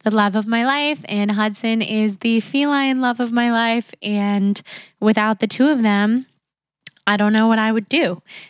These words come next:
So I know a lot of you have animals and you know this special connection and special bond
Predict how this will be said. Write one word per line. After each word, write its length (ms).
So 600
I 100
know 200
a 60
lot 180
of 100
you 200
have 500
animals 720
and 500
you 180
know 300
this 180
special 460
connection 540
and 140
special 340
bond 440